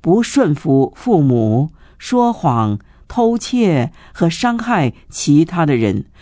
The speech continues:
却仍然可以拥有灵魂的救恩。这样就是可怕的误用神的恩典，也会使人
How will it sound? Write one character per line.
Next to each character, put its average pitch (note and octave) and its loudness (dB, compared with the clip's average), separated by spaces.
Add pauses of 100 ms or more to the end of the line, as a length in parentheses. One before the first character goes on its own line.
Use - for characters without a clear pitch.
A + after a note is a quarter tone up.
(140)
却 - 0
仍 A3 2
然 F#3+ 0
可 F#3+ -2
以 D#3+ 0
拥 D3 4
有 A2 2 (260)
灵 E3+ 2
魂 C3 0
的 D3 2
救 C#3+ 0 (100)
恩。 B2+ 0 (560)
这 G3+ 4
样 D#3+ 2
就 E3+ 2
是 C#3 -2 (180)
可 C#3 0
怕 D#3+ -2
的 A#2 -2 (300)
误 G#3+ 4
用 F3+ 2
神 D3+ 0
的 E3 2
恩 D#3+ 2
典， A#2+ 0 (320)
也 E3+ 2
会 F#3+ 0
使 D3+ -2
人 C3 0